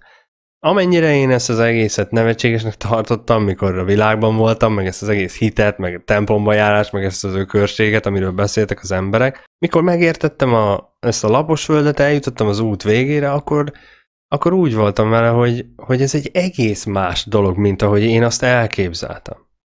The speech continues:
És akkor, akkor megértettem, hogy a vallás ugyanúgy része ennek a hazugságnak, mint a szórakoztatóipar, a politika, az oktatás, a tudomány,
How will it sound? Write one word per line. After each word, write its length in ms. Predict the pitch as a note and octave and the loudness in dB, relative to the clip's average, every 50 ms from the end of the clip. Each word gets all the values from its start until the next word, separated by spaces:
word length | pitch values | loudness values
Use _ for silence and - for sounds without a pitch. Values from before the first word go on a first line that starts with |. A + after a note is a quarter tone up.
| _ _ _ _ | _ _ _ _
És 120 | - A2 | -4 -4
akkor, 340 | B2+ - - C3+ C3 C#3 - | -2 0 0 0 0 0 -2
akkor 220 | - C3 - - C#3 | -2 -4 -2 -2 0
megértettem, 640 | D3 E3 F3 E3+ D3+ A#2 - - G#2+ - - G#2+ | 2 2 2 2 2 0 0 -2 -4 -4 -2 -2
hogy 140 | G#2 A2 A2 - | -2 -2 -2 0
a 120 | - A#2+ | -2 -2
vallás 800 | G#2 A2+ C3 D#3 F3 E3+ D#3+ D3+ A#2+ G2 F#2 F2 F2+ E2+ - - - - - _ _ _ _ _ _ _ _ _ _ _ G#3 | -2 0 0 0 2 2 2 2 2 0 -2 -4 -8 -10 -12 -14 -16 -20 -20 _ _ _ _ _ _ _ _ _ _ _ 0
ugyanúgy 520 | F#3+ D#3 A#2+ C3 A#2+ A#2 A2+ A2 G#2+ G#2 | 0 2 4 4 4 4 4 2 2 2
része 440 | G#2 A#2 B2 B2 A#2 G#2+ - - A#2 | 2 2 2 2 2 0 2 2 2
ennek 240 | G#2 G2+ G2+ G2+ - | 2 2 0 -2 -2
a 60 | G2 | -2
hazugságnak, 960 | F2+ G#2 G#2+ G#2 G#2+ G#2+ - - - A2 G#2 G#2 G#2 G#2+ A2 A2 G#2+ - - - _ _ _ _ _ A2 | 0 0 0 0 0 -4 -6 -4 -2 0 0 0 0 0 -2 -2 -2 -4 -10 -20 _ _ _ _ _ -2
mint 180 | G#2+ G#2 - | -2 -2 -2
a 40 | - | -4
szórakoztatóipar, 1300 | - - - B2 B2+ C#3 C#3+ C#3 - D3+ C3+ - - D3 C#3 - D3 D3 C#3+ C#3+ C#3 - C#3+ C#3 C#3 C#3 | -6 -2 0 2 2 2 0 0 0 -2 -2 0 -2 -4 -2 0 0 0 0 -2 -2 -2 -2 0 0 -2
a 160 | C#3 - - - | -2 -4 -10 -6
politika, 880 | - - A2 A2+ A#2+ A#2+ A#2+ - B2 A#2+ - C3 B2+ C3 C3+ - - - _ _ _ _ _ _ _ _ _ _ _ | -2 0 2 2 2 0 0 -2 -6 -2 0 0 0 0 -2 -4 -12 -20 _ _ _ _ _ _ _ _ _ _ _
az 100 | - F#2 | -16 -6
oktatás, 920 | - A2 A#2 A#2 A#2 - - B2 B2 - B2+ B2+ B2+ C3 C3+ C3+ - - | -2 0 0 0 0 -2 -2 0 0 2 0 2 2 0 0 -2 -4 -8
a 200 | - - - - | -12 -12 -12 -6
tudomány, 840 | _ - A2 G#2+ A2 A2+ A#2 A#2+ A#2+ B2+ B2+ B2+ C3 C3 C3+ C3 - | _ 0 2 4 4 4 2 2 2 2 2 0 0 -2 -4 -8 -14